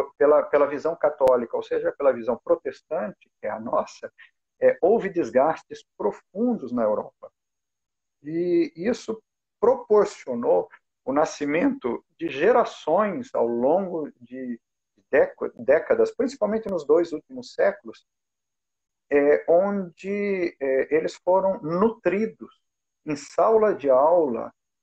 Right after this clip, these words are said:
a, não só a desconfiar do cristianismo, mas como a ter a certeza de, o cris-, de que o cristianismo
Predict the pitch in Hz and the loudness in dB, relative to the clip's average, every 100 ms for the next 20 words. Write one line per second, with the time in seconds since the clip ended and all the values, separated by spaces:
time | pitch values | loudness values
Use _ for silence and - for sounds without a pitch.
0 | _ 135 123 - _ _ 170 269 277 - | _ -2 0 -2 _ _ -2 -2 -2 0
1 | 196 190 147 196 - - 240 - - 156 | 2 4 2 0 0 -2 -2 -4 0 2
2 | 240 262 - 135 131 _ 120 110 104 98 | 2 0 -4 -12 -16 _ -8 -8 -10 -14
3 | 101 98 _ _ _ _ 139 151 - - | -20 -20 _ _ _ _ -4 -4 -4 0
4 | 170 214 220 226 220 - 160 - - 165 | 2 4 4 4 2 0 -2 -2 -2 0
5 | 175 - - - 294 - 170 202 202 220 | 0 -2 -4 -2 -2 -2 0 2 2 2
6 | 254 - _ _ _ _ _ 135 170 185 | 0 -2 _ _ _ _ _ -8 -8 -8
7 | 196 - _ - 160 180 - 226 - - | -12 -12 _ -14 -10 -10 -4 -6 -4 -2
8 | 165 147 165 196 190 208 220 147 | -2 -2 -4 -4 -4 0 0 0